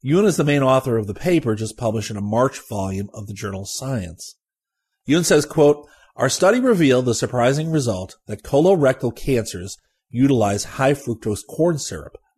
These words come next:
the major ingredient in most sugary sodas and many other processed foods,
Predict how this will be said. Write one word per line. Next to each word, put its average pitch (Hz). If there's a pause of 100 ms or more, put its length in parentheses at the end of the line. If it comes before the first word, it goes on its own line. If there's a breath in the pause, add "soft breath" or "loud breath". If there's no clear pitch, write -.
(480)
the 120
major 143
ingredient 117
in 101
most 110
sugary 107
sodas 104 (340)
and 104
many 123
other 110
processed 107
foods, 98